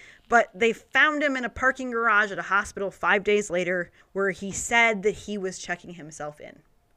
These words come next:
to a psychiatric facility. Whether that was true or not, the police checked him in involuntarily and then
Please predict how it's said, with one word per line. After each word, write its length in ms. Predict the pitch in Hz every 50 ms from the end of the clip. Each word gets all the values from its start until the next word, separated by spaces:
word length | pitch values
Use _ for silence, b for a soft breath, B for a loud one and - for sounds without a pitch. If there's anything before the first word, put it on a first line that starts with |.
| _ -
to 100 | - 185
a 40 |
psychiatric 760 | 175 - 160 160 - 165 151 - - - - - - _ - _ _ _ _ _ _ _ _
facility. 500 | - 196 180 - 156 131 90 - - _ _ _ _ _ _ _ _ _ _ _ _ -
Whether 320 | 190 190 220 233 247 247 240
that 120 | 247 233
was 140 | 220 220 - -
true 200 | - 233 214 202
or 80 | 202
not, 320 | 202 220 277 302 277 - _ _ _ -
the 100 | 196 202
police 520 | - - 208 214 277 349 359 392 392 -
checked 260 | - - 247 233 -
him 100 | 220 220
in 240 | 220 220 220 226 - - _ -
involuntarily 1040 | 226 247 220 214 196 196 196 208 - 349 403 370 285 247 226 214 214 214 214 214 - B B B B B B B B B -
and 240 | 220 214 208 214 214
then 300 | 214 214 208 208 202